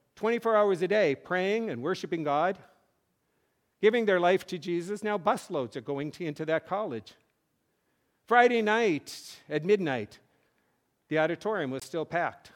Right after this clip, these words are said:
Continues to happen over the weekend. Because at the end of a chapel service,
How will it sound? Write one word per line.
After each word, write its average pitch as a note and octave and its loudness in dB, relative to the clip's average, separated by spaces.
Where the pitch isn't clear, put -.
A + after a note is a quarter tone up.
Continues G#3+ 0
to F#3 0
happen F#3 -2
over C#3 -6
the D#3+ -4
weekend. B2+ -10
Because B3+ 0
at C#4 10
the C#4 2
end F4 4
of E4 2
a B3 8
chapel C#4+ 4
service, D3+ 0